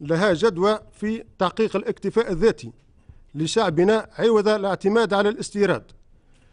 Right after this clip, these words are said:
ووضع حد لظاهرة إسكاب الحليب التي هي موجودة من وقت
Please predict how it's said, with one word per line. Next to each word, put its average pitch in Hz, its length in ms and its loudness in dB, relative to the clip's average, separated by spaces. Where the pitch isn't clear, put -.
ووضع 190 960 0
حد 170 260 -2
لظاهرة 196 480 2
إسكاب 208 400 -2
الحليب 190 500 -2
التي 190 280 0
هي 220 340 0
موجودة 180 460 0
من 185 180 0
وقت - 360 -4